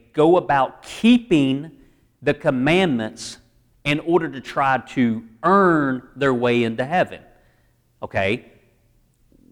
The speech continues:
We need to recognize that, and that's why I preached the message I did a couple Sundays ago. Don't forget about Abel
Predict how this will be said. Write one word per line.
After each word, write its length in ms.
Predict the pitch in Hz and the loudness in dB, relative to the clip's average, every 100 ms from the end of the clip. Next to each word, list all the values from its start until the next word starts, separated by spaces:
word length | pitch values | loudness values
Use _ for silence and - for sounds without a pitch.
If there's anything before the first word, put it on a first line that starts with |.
| _ _ | _ _
We 180 | 123 123 | -6 0
need 200 | 139 160 | 2 2
to 60 | 165 | 2
recognize 720 | 190 202 175 143 135 123 110 | 0 -2 -4 -4 -2 -2 0
that, 380 | 123 123 127 - | 0 2 0 -6
and 140 | 113 | -6
that's 260 | 127 139 - | -4 -4 -4
why 380 | 123 120 131 151 - _ _ _ | 0 2 2 -2 -10 _ _ _
I 140 | 117 123 | -4 -4
preached 760 | - - 120 117 - - - _ _ | -6 -2 -2 -2 -8 -20 -20 _ _
the 80 | 143 | -4
message 460 | 131 104 101 139 117 | -2 0 -2 -6 -4
I 80 | 95 | -2
did 180 | 107 | 0
a 20 | 123 | -2
couple 260 | - - | -4 -4
Sundays 380 | 151 277 285 110 | 0 2 2 0
ago. 240 | 101 76 - _ _ _ _ _ _ _ _ _ _ 104 | -6 -12 -20 _ _ _ _ _ _ _ _ _ _ -6
Don't 260 | 117 127 214 | -2 -2 -2
forget 320 | - 175 165 | -2 0 0
about 460 | 151 110 120 147 - _ _ _ _ _ - | -2 -2 -2 -4 -10 _ _ _ _ _ -2
Abel 340 | 180 185 - | -2 -2 -8